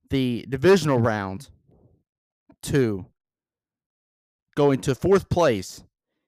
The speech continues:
in the A F C South at a record of five and eleven. The following year, twenty nineteen,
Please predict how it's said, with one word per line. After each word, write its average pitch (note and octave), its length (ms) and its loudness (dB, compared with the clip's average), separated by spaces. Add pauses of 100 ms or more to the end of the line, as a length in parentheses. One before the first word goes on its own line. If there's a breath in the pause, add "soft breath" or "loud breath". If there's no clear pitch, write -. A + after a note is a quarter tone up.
(160)
in C3+ 120 0
the A#2+ 60 0
A B2+ 180 0
F B2 100 -2
C C3+ 120 -6
South A#2 520 -4 (500)
at C#3 80 0
a C#3+ 80 4
record C#3 480 0 (400)
of D3+ 180 0
five D3+ 540 2 (460)
and C3 120 0
eleven. A2 480 -4 (1900)
The C#3 80 -10
following F#3+ 400 2
year, F3+ 400 0 (800)
twenty F3+ 260 2
nineteen, D3 560 0